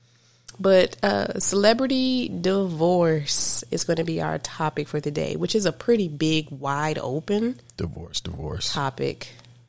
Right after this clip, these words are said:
Speaker 1: But divorce, divorce, celebrity divorce, divorce and how it can impact a person, divorce and all its, I guess, all of its murky glory,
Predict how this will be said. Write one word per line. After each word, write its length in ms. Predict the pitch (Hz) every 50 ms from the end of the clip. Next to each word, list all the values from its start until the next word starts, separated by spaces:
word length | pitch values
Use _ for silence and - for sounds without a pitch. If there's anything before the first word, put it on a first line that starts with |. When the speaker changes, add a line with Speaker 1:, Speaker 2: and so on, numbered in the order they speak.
| _
Speaker 1:
But 320 | - - - - - - -
divorce, 420 | - 143 139 147 151 160 160 -
divorce, 720 | - 151 147 143 143 143 139 139 147 147 - - - - - - - - _ _ _ _ _ _ _
celebrity 560 | - - 160 151 147 147 151 151 147 147 143
divorce, 760 | 147 139 139 139 139 139 139 139 139 143 - - - - - - _ _ _ _ _ _ _ _ _ _ _ _
divorce 500 | - 160 151 151 151 147 147 151 - -
and 100 | 170 156
how 200 | 151 143 143 143 143
it 100 | 143 135
can 220 | - 160 151 147
impact 480 | 143 139 139 - - 160 143 - - 170
a 40 |
person, 840 | 160 - - - 175 185 170 - - 175 175 170 170 170 170 170 170 170 - _ _ _ _ _ _ _ _ _ _ _ _ _
divorce 580 | - 151 147 151 156 156 151 151 151 - - -
and 420 | 147 147 139 139 139 143 156 180 - - _ _ - -
all 200 | 147 156 156 156
its, 180 | 151 147 - - - -
I 40 | 156
guess, 300 | 139 143 139 139 - -
all 240 | - 151 143 147 147
of 100 | 131 147
its 380 | 147 143 - - - - - - - - _ _ _ _ _ _ _ _ _ _ _ _ _ _ _ -
murky 880 | 156 147 151 156 160 165 170 175 175 - - 170 165 160 156 151 143 - - - - _ _ _ - -
glory, 640 | - 156 156 160 165 170 165 165 170 180 190 196